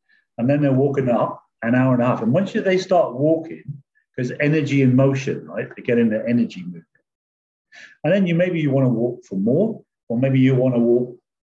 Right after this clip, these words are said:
longer. You wanna cover more distance in the same time. So you do all these little tick-off things. So you do little achievements. So, for example, meditation, I'm not great at it, but just sit quietly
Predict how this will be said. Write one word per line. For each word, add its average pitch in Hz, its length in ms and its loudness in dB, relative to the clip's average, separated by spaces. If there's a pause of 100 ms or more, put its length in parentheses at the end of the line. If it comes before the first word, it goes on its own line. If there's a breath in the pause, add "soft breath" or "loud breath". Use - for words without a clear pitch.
longer. 139 800 0 (1120)
You 127 100 2
wanna 131 160 2
cover 127 200 0
more 151 260 2
distance 131 500 -2
in 107 80 -4
the 107 100 -2
same 110 320 -2
time. - 400 -8 (380 loud breath)
So - 120 -2
you 151 200 2
do 214 120 2
all 220 100 2
these 208 180 2
little 160 240 0
tick-off 165 540 -4
things. 95 320 -6 (300 loud breath)
So - 160 -4
you 156 160 4
do 214 260 2
little 208 340 4
achievements. 143 1080 -4 (320 soft breath)
So, 170 240 2
for 151 140 -4
example, 135 480 0
meditation, 120 640 0
I'm 113 140 0
not 98 180 -4
great 101 220 -2
at 107 100 0
it, 120 200 0 (480 loud breath)
but - 580 -2 (100)
just 151 280 -2
sit - 220 -6
quietly 120 720 -2